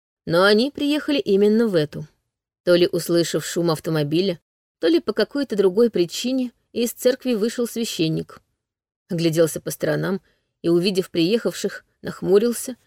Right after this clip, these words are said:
но быстрым шагом направился к ним. Когда священник подошёл ближе,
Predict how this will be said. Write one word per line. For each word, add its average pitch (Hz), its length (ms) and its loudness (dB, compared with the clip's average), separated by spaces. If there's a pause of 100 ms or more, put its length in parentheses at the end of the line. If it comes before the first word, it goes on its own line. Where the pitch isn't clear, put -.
(240)
но 175 320 0
быстрым 196 460 -2
шагом 202 420 0
направился 190 520 0
к - 100 -8
ним. 156 280 -4 (380)
Когда 180 180 0
священник 254 520 -2
подошёл 202 380 -2
ближе, 190 540 -4